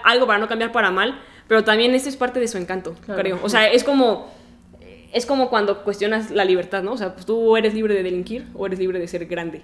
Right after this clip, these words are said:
Speaker 1: no? Eh, si lo cuartas, ok, quizá ya no tienes a los malos,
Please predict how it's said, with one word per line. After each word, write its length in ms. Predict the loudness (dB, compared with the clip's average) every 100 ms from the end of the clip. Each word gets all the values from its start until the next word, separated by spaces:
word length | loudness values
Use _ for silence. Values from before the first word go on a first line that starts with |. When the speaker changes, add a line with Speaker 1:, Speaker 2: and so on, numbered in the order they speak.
| -14
Speaker 1:
no? 200 | -12 -12 -16 -20 -20 -20 -8
Eh, 220 | 0 0
si 140 | 0 -2
lo 160 | 0
cuartas, 640 | 4 4 4 -4 -4 -14 -20 -20 -20 -20 -20 -20 -20 -10
ok, 200 | -4 2 4 2
quizá 300 | 0 0 2
ya 120 | 2 0
no 100 | 0
tienes 220 | -2 -4
a 60 |
los 100 | -6 -4
malos, 300 | -4 -4